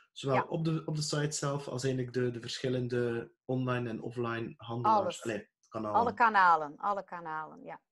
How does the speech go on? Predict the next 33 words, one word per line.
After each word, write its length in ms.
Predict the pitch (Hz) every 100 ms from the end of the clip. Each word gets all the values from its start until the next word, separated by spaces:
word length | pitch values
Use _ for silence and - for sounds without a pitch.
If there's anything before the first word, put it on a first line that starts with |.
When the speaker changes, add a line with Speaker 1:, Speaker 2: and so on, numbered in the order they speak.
| -
Speaker 2:
waar 100 | 185
dat, 260 | 180 180
eh, 180 | 185 175 165
te 100 | 175
koop 340 | - 165 -
is. 160 | 151 139 - _ _ _
Speaker 1:
Allee, 160 | 113 110
Speaker 2:
Ik 40 | 139
wil 80 |
Speaker 1:
super. 260 | - 123 415
Speaker 2:
hem 100 | 208
gerust, 360 | 214 240 294 - 233
ik 100 | -
wil 140 | 220
hem 160 | 208 190
gerust 400 | 190 220 - -
signeren, 680 | 220 208 196 208 233 262 _ _ _ _ -
maar 120 | 208
Speaker 1:
Ah, 60 |
Speaker 2:
dan 80 | 226
Speaker 1:
dat 0 |
Speaker 2:
moeten 80 | 240
Speaker 1:
is 60 | 226
Speaker 2:
ze 60 |
Speaker 1:
super. 140 | 214 220
Speaker 2:
mij 120 | 226
een 60 |
berichtje 420 | 220 247 254 - 220
sturen. 380 | - 180 185
Speaker 1:
<laughs> 220 | - - 1077 - - - - - 285 - - - -
Oh 80 | 104
ja, 140 | 113
dat 120 | 127